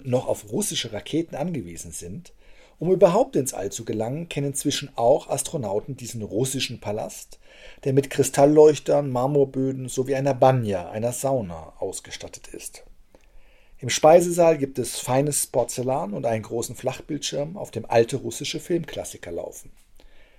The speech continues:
Jeder Weltraumfahrer lebt in einer Suite mit vier Zimmern. Das ist Quarantäne der stilvollen Art. Zum Abendessen gibt es das russische Nationalgericht Bortsch in allen Varianten, dazu Fleisch und Kartoffeln.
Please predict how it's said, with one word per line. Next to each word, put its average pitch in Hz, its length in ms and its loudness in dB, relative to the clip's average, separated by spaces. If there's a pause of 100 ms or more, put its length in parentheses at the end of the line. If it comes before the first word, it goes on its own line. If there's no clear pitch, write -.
(160)
Jeder 110 240 4
Weltraumfahrer 147 840 4 (280)
lebt 127 220 -2
in 135 80 -6
einer 113 220 -2
Suite 117 480 -4
mit 135 160 -6
vier 139 180 -6
Zimmern. 76 380 -10 (840)
Das 104 180 -2
ist 107 140 -4
Quarantäne 110 640 0
der 147 140 -2
stilvollen 85 720 -8
Art. - 400 -20 (920)
Zum - 140 -4
Abendessen 165 560 4
gibt 135 220 0
es 151 80 2
das 131 260 0
russische 170 400 -2
Nationalgericht 117 840 -2
Bortsch - 480 0
in 104 140 -14
allen 123 280 2
Varianten, 113 680 -2 (100)
dazu 101 220 -8
Fleisch 98 480 -4
und 123 120 -12
Kartoffeln. - 580 -8